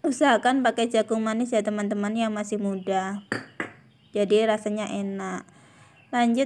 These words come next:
aku masukkan bumbunya, daun bawang dan juga lada, garam dan juga penyedap. Kemudian aku masukkan tepung terigu,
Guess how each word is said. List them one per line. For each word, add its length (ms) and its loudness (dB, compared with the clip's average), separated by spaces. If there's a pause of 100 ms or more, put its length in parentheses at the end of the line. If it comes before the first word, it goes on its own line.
aku 160 2
masukkan 480 2
bumbunya, 1120 0
daun 320 4
bawang 720 4
dan 240 2
juga 480 2
lada, 880 2
garam 800 4
dan 240 2
juga 480 0 (880)
penyedap. 880 2 (2500)
Kemudian 480 2
aku 160 -2
masukkan 640 0
tepung 320 -2
terigu, 720 -2